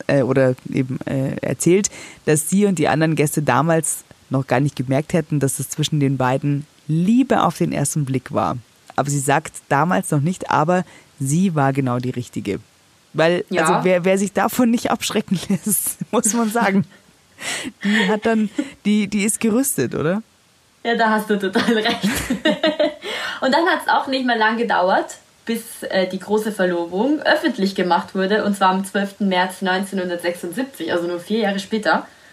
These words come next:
Speaker 2: Und im selben Jahr, nur ein paar Monate später, am neunzehnten Juni, war dann die große Hochzeit in Stockholm.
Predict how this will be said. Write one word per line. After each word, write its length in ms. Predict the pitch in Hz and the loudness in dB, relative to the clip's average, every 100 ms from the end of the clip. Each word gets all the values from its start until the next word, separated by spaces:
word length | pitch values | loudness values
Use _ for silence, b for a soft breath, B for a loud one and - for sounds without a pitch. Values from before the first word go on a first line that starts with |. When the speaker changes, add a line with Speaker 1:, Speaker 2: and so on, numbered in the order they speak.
| B B | B B
Speaker 2:
Und 140 | 202 | 0
im 140 | 208 202 | 2 4
selben 380 | 240 320 415 | 4 2 2
Jahr, 340 | 285 196 220 370 - _ | 2 4 2 -2 -12 _
nur 120 | 214 | -4
ein 60 | 220 | 2
paar 160 | 220 | 4
Monate 320 | 202 269 349 | 4 2 0
später, 320 | 226 - 196 190 | -2 -2 0 2
am 120 | 190 | 2
neunzehnten 460 | 202 254 294 254 | 0 0 -6 -6
Juni, 280 | 240 233 277 | -4 -2 -2
war 100 | 233 | 0
dann 140 | 214 214 | 0 0
die 100 | 202 | -2
große 260 | 214 220 240 | -4 -4 -6
Hochzeit 280 | 240 - 254 | -6 -10 -8
in 80 | |
Stockholm. 420 | 240 - 311 190 | -8 -8 -6 -6